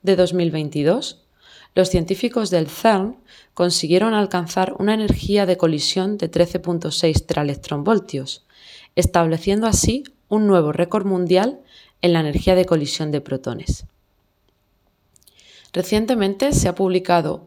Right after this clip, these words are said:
en la prestigiosa revista Journal of High Energy Physics el primer artículo científico de la colaboración C M S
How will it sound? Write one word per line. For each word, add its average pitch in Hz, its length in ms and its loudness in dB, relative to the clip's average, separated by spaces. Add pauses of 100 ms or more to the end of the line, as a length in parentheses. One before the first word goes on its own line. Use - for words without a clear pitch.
(140)
en 170 100 2
la 156 140 0
prestigiosa 196 640 -4
revista 190 560 -2
Journal 160 580 -2 (240)
of 143 200 -6
High 151 260 -2
Energy 139 320 -4
Physics - 600 -4 (760)
el 180 160 4
primer 190 380 2 (100)
artículo 180 440 0
científico 180 600 -2
de 180 80 4
la 151 120 0
colaboración 147 680 -2
C - 100 -6
M 156 200 0
S 240 340 -4